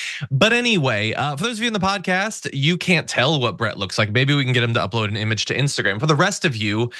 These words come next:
uh, delight with what your eyes have brought you. Um, and your ears are soon gonna bring you the news, because we've got a lot to talk about. Not only breaking news when it comes to Roger Stone,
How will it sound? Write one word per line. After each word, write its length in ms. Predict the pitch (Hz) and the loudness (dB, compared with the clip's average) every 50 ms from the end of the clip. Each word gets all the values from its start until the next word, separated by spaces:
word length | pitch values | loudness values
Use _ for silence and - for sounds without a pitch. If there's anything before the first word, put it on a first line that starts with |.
| - - - - - | -14 -16 -8 -2 2
uh, 320 | 131 139 139 135 139 139 113 | 4 4 4 4 2 0 0
delight 720 | 127 123 160 151 143 147 170 175 165 131 110 - - - _ _ _ _ _ - | 0 0 0 0 2 2 0 0 0 -2 -4 -6 -10 -14 _ _ _ _ _ -2
with 160 | 135 120 - | -2 0 2
what 220 | 139 151 143 - | 0 0 2 2
your 200 | 151 135 127 - - | 2 2 2 2 2
eyes 480 | 123 131 135 139 143 147 139 120 - | 2 2 2 2 2 0 -2 -2 -2
have 200 | - 131 117 107 | -2 -2 -4 -2
brought 380 | - 139 135 135 135 - - - | 0 0 0 0 0 -2 -2 -2
you. 240 | 117 101 95 92 - - - - - - - - | -2 -2 -4 -4 -8 -12 -16 -16 -16 -10 -2 2
Um, 240 | 135 147 151 156 156 | 4 4 4 4 4
and 100 | - 180 | 2 2
your 120 | 185 220 - | 2 2 0
ears 280 | - 240 277 294 202 | 0 0 -2 -2 -2
are 60 | 190 165 | -4 -4
soon 220 | - 202 190 190 | -2 -2 -2 -2
gonna 120 | 190 185 | -2 -2
bring 200 | 180 190 196 190 | -2 -2 -2 0
you 80 | 196 202 | 0 0
the 100 | 190 208 | 0 0
news, 240 | 202 226 269 247 139 | -2 -2 -2 -2 -2
because 220 | 120 127 135 127 | -2 -2 -2 0
we've 80 | 131 127 | 0 0
got 100 | 151 147 | 0 0
a 40 | 143 | 2
lot 140 | 143 139 131 | 0 0 -2
to 60 | 127 | -2
talk 240 | - 147 156 170 - | -2 0 0 0 -2
about. 280 | 127 110 113 127 127 | 0 0 0 0 0
Not 180 | 127 143 143 151 | 0 0 0 2
only 240 | 180 190 170 131 123 | 0 0 0 0 2
breaking 360 | 131 160 170 123 110 117 127 | 2 2 0 0 -2 -2 0
news 360 | 156 165 156 127 110 95 98 - | 0 2 0 0 -2 -4 -6 -2
when 100 | - 117 | 0 0
it 60 | 123 120 | 0 2
comes 260 | 160 156 127 117 104 | 2 2 2 0 0
to 120 | - 127 113 | 0 0 2
Roger 360 | 131 139 127 123 110 120 117 | 2 2 2 0 0 -2 -2
Stone, 640 | 107 - - - 156 151 151 147 147 147 143 143 | -2 -2 0 0 2 2 2 2 0 0 0 -2